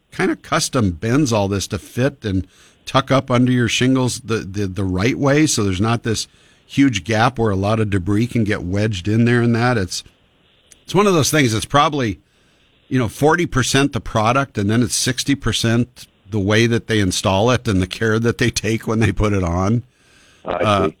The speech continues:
Speaker 1: and, and, and well worth it. Uh, I had 'em out to my house, and we put about thirteen hundred dollars worth of this on the, the bottom level of my house. And,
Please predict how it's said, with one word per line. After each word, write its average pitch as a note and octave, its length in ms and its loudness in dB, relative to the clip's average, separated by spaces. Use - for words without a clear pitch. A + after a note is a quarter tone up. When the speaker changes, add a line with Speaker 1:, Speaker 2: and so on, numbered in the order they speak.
Speaker 1:
and, A2 300 2
and, A2+ 400 2
and A#2 260 2
well C3+ 220 2
worth A2+ 320 0
it. D#2+ 220 -8
Uh, F2+ 300 -6
I G#2 120 2
had B2+ 220 4
'em A#2+ 100 0
out B2+ 200 0
to A2+ 80 -6
my A2+ 180 0
house, B2 320 0
and F#2+ 100 -2
we G#2 80 0
put A#2+ 160 -2
about A#2+ 320 0
thirteen B2+ 360 2
hundred C3+ 220 4
dollars C3+ 400 2
worth F#2+ 240 -4
of F2+ 120 -6
this F#2 240 -4
on G2+ 180 0
the, G#2 160 0
the F#2 120 -4
bottom G2+ 380 2
level A#2+ 280 2
of A#2+ 80 2
my B2 160 4
house. C#3+ 400 2
And, G2+ 440 -2